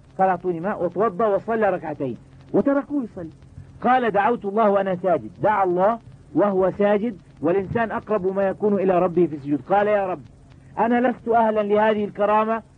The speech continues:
ولكنك أهل لها يا رب العالمين. يا رب لا تفضحني، فإن فضيحتي ليست فضيحة لي، ولكنها فضيحة للمسلمين." أصبح تحدي الآن، تحدي بين المسل-، الإسلام وبين الشيوعية.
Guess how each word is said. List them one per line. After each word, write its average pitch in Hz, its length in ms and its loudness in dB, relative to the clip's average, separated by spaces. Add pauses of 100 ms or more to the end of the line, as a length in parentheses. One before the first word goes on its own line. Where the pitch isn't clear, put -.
(120)
ولكنك 220 600 0
أهل 208 380 0
لها 208 180 0
يا 202 120 2
رب 190 180 -2
العالمين. 170 480 0 (340)
يا 214 160 4
رب 254 240 -4
لا 262 260 2
تفضحني، 262 920 -4 (360)
فإن 233 280 0
فضيحتي 214 560 0
ليست 226 260 -2
فضيحة 180 480 -2
لي، 120 140 -8 (440)
ولكنها 208 680 0
فضيحة 185 480 -2
للمسلمين." 135 560 -10 (340)
أصبح 185 280 -2
تحدي 233 420 -4
الآن، 208 180 -6 (460)
تحدي 190 340 -2
بين 233 180 -2
المسل-، 214 360 -6
الإسلام 226 460 -2
وبين 214 280 2
الشيوعية. 226 480 -2